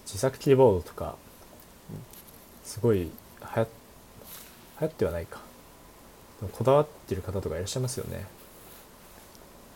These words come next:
Speaker 2: うんうん、いますね。
Speaker 1: うん。まあ、ちょっと自分はそこまでは踏み込めないかなという感じで。
Speaker 2: なるほどです。
Speaker 1: キースイッチ変えるのは、結構押してる感触がもう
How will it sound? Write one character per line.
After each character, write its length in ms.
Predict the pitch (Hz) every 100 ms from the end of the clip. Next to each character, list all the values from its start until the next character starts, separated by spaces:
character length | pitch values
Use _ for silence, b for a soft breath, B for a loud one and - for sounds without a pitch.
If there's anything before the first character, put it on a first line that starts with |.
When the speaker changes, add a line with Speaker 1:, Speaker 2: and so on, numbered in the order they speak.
| - 104
Speaker 2:
う 40 |
ん 20 |
う 20 | 95
ん、 440 | 90 87 - 98
い 0 |
ま 120 | 92
す 140 | - -
ね。 180 | 80 - - - - - -
Speaker 1:
う 20 |
ん。 40 |
ま 20 | 85
あ、 40 | -
ち 80 |
ょ 40 | -
っ 80 | -
と 80 | 90
自 100 | 95
分 160 | 98
は 80 | 95
そ 120 | 110
こ 100 | 107
ま 100 | 104
で 60 | 85
は 180 | 80 - - - -
踏 80 | 101
み 60 |
込 120 | 110
め 80 | 104
な 80 | 85
い 60 | 85
か 80 |
な 120 | 82 82
と 120 | 82
い 40 |
う 80 | - - - - -
感 180 | 90
じ 80 | 80
で。 60 | 78
Speaker 2:
な 40 |
る 80 | - - - - - - - -
ほ 80 | -
ど 60 | 90
で 80 | 151
す。 80 | -
Speaker 1:
キ 60 |
ー 40 | 151
ス 220 | - 95
イ 40 |
ッ 40 | 90
チ 60 |
変 100 | 110
え 20 |
る 100 | 104
の 120 | 92 80
は、 140 | - - - - - - - - - - - - -
結 140 | 127
構 60 | -
押 120 | 110
し 100 | -
て 100 | 135
る 80 | 139
感 240 | 135 131
触 220 | 131 123
が 200 | 117 113
も 160 | 113
う 40 | 107